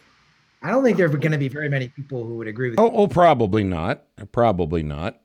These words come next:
Speaker 2: Uh, I mean, that's a hell of a bunch of people. There's no doubt. That's a hell of a bunch of people. Uh, so far, it hadn't happened, though.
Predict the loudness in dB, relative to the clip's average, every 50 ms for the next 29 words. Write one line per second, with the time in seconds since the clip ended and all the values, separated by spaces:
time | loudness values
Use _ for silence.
0 | _ _ _ -6 -4 -2 -2 -2 -4 -4 -6 -10 _ _ _ _ _ _ _ _
1 | _ _ _ _ _ -4 -2 0 0 2 0 0 0 0 -2 0 2 2 2 2
2 | 2 2 0 0 0 -2 -2 -4 -4 -2 -2 0 0 -2 -4 -12 -20 _ _ _
3 | -20 -20 _ _ -4 -2 -2 0 0 0 2 2 4 4 2 2 0 -2 -2 -2
4 | -2 -2 -2 0 2 2 2 2 2 0 -2 -2 -2 -4 -4 -6 -8 -4 -2 -2
5 | -2 -2 -6 -12 _ _ _ _ _ _ _ _ _ _ _ _ -8 -6 -4 -2
6 | -2 -2 -2 -4 -6 -8 _ _ _ _ _ _ _ _ _ _ _ _ _ _
7 | _ _ _ _ _ _ _ _ _ _ -16 -8 0 2 4 4 4 2 0 2
8 | 2 4 4 4 4 4 2 -2 -2 -2 0 0 2 2 0 0 0 -2 -2 0
9 | 0 0 0 -4 -6 -8 -6 -4 -4 -4 -4 -6 -10 -18